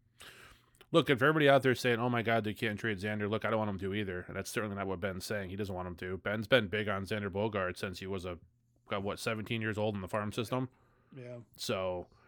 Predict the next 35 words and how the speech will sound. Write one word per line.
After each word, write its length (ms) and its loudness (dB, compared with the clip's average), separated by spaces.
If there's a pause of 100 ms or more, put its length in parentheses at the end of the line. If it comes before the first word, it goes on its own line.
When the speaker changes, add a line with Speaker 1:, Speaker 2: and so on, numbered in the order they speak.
(280)
Speaker 1:
uh, 260 0
but, 380 -2 (200)
yeah, 200 2
much 220 -2
like 200 0
Betts, 420 0 (680)
if 100 -8
you're 60 0
not 160 2
gonna 160 2
pay 160 6
him 100 4
the 80 2
money, 400 2 (720)
and 260 -6
you 80 0
much 180 2
rather 180 6
get 100 4
a 60 6
haul 180 8
of 60 2
prospects 540 4
in 120 0
return, 600 2 (640)
uh, 200 -8 (360)
do 100 0
it 80 0
when 120 0
he's 120 2
in 60 2
his 120 0
prime. 320 2 (200)
I 60 -8
mean, 300 -4